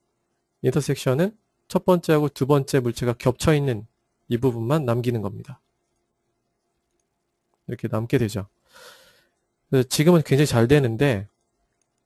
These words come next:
음, 얘가 잘 안 될 때가 있어요. 불린이.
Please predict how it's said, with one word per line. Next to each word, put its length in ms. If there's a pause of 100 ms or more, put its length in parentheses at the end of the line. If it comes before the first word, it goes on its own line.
(800)
음, 500 (280)
얘가 140
잘 180
안 140
될 120
때가 220
있어요. 520 (340)
불린이. 560